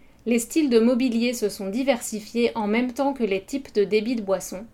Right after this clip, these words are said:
Le style industriel, qui fait la part belle au métal ou à l'aluminium, est également très populaire,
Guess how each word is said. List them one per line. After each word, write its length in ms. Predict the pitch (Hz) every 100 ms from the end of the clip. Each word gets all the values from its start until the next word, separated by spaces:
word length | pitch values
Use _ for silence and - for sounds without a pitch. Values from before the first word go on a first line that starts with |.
| _ _ - - - -
Le 100 | 226
style 280 | 226 320 294
industriel, 880 | 269 247 233 - 226 208 226 262 -
qui 160 | - 208
fait 180 | -
la 100 | 214 185
part 260 | 247 247
belle 200 | 233 247
au 60 | 196
métal 560 | 202 220 233 226 214 - -
ou 140 | - 262
à 80 |
l'aluminium, 720 | 208 202 247 240 202 202 285 277
est 180 | 285 220
également 420 | 254 233 226 214
très 200 | 202 - 320
populaire, 600 | 254 240 196 214 262